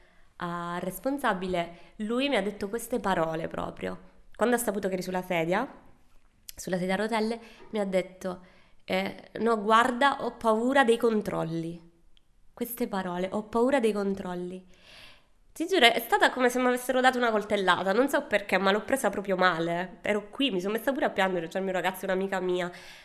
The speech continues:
perché è stata una coltellata veramente, perché io intanto mi sentivo già che comunque finalmente qualcosa era andata a buon fine, un colloquio. Poi questa frase assurda,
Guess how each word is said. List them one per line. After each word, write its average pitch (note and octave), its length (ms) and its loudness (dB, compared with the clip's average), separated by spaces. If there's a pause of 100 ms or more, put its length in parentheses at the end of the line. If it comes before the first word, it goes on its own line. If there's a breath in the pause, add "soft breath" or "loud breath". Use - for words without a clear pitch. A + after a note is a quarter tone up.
perché E4 440 2
è - 20 2
stata E4 440 4
una A4 160 0
coltellata G3+ 680 -6
veramente, G3 640 -6
perché B3+ 320 -2
io E4+ 500 -2
intanto E4 400 0
mi G#3+ 100 4
sentivo G3+ 440 0
già G3+ 240 -2
che F3 240 -2 (260 loud breath)
comunque A3+ 380 0 (100)
finalmente G3+ 800 2
qualcosa F#3 600 -4
era F#3 160 -2
andata F3+ 300 0
a F3 40 0
buon F3+ 280 0
fine, F3+ 300 -4
un E3 160 -6
colloquio. F3+ 640 -4 (880 loud breath)
Poi F4 640 2
questa A3+ 400 2
frase A3+ 480 0
assurda, F#3 840 -2